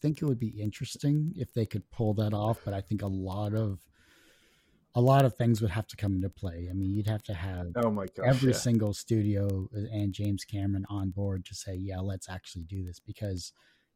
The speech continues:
Speaker 1: even
Speaker 2: Yeah.
Speaker 1: though they've done a great job with Prey, and I thought that was a, a, a really well done film, um,
Speaker 2: Great.
Speaker 1: they really haven't had a good Terminator in a, in a while, and they really
Speaker 2: No,
Speaker 1: haven't had a good
Speaker 2: exactly.
Speaker 1: Alien in a while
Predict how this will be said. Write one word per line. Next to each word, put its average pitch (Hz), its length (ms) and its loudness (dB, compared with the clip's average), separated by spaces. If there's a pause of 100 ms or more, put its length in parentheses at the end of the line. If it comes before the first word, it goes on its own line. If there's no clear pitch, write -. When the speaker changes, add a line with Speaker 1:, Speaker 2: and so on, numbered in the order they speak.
(260)
Speaker 1:
even 143 200 6
Speaker 2:
Yeah. 143 60 8
Speaker 1:
though 127 60 8
they've 120 140 6
done 113 180 4
a 107 40 4
great 113 300 0
job 107 280 0
with 104 220 -4
Prey, 113 320 0
and 117 100 -2
I 110 60 -2
thought 110 160 -4
that 101 60 -4
was 92 120 -6
a, 90 120 -6 (600)
a, 107 60 -14
a 107 300 -16
really 113 300 0
well 107 220 -2
done 101 320 -4
film, 123 480 0 (640)
um, 98 280 -2
Speaker 2:
Great. 101 280 -2 (160)
Speaker 1:
they 113 120 2
really 127 280 4
haven't 110 260 0
had 104 120 0
a 104 60 0
good 95 220 -4
Terminator 92 640 -2
in 95 140 -6
a, 90 160 -4
in 95 120 -6
a 90 80 -4
while, 85 680 -12
and 101 520 -2
they 110 80 0
really 117 200 2
Speaker 2:
No, 117 60 6
Speaker 1:
haven't 113 140 8
had 104 80 4
a 104 220 2
good 104 220 -2
Speaker 2:
exactly. 120 180 -4
Speaker 1:
Alien 98 340 0
in 87 160 -6
a 87 60 -6
while 90 340 -10